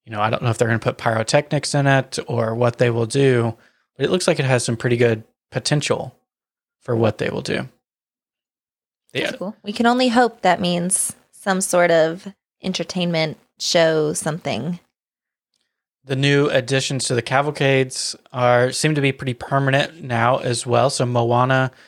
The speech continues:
Speaker 1: has joined the, what I was previously calling the British cavalcade. So it had Peter Pan and Mary Poppins and Tigger
Speaker 2: <laughs>
Speaker 1: and Pooh.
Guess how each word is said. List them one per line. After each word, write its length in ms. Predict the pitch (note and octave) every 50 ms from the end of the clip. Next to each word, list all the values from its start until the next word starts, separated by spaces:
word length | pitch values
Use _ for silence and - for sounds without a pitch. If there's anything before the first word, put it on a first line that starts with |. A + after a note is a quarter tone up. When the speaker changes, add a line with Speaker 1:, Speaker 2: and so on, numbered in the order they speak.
| _ _ _ _ _
Speaker 1:
has 340 | _ - B2+ A#2+ A#2 A#2 -
joined 720 | - - - C3+ A#2+ A#2+ A#2+ A#2+ A#2+ A#2+ A#2+ A#2+ A#2 - - _ _ _ _ _ _ _ _ _
the, 640 | C3 A#2+ B2 A#2+ A#2+ A#2 A#2 A#2 A#2 A#2 A#2 A#2 A#2 A#2 _ _ _ _ _ _ _ _
what 240 | B2+ C3 - -
I 160 | - C#3+ F3 A3
was 200 | A#3+ F#3+ - -
previously 520 | - - - E3+ E3 E3 D#3+ - - C#3+
calling 300 | - - C#3+ C3+ B2+ B2
the 100 | A#2 A#2+
British 720 | A2 - - - C3 C#3 D3+ D3+ C#3 A#2+ - - - -
cavalcade. 760 | - A#2+ A2+ A2 G#2+ G#2 - - - G2+ - G#2+ A2 - - - _ _ _ _ _ _ _
So 120 | - - B2
it 60 | -
had 240 | B2+ A#2 A2 A2+ -
Peter 240 | - C3 A#2+ A#2+
Pan 540 | A#2 - C3+ B2+ B2 B2 A#2+ A#2+ A#2+ A#2 B2
and 260 | B2+ - - B2 A#2
Mary 200 | A#2+ A#2+ A#2 A#2
Poppins 760 | A#2 - - B2 A#2+ A#2 - B2+ A#2+ A2+ A2+ A2+ A2 - - - - _ _ _ _ _ _ _
and 140 | - C4 C4
Tigger 600 | - - - G4+ - C3 - - B2 B2 A#2+ A#2 - - _ - G#4 - -
Speaker 2:
<laughs> 400 | _ _ - - - G#4 F4+ D#4+
Speaker 1:
and 180 | - A#2+ A2+ -
Pooh. 580 | - D3+ E3 D#3+ C#3+ B2+ A#2+ A#2 A#2 A#2+ A#2+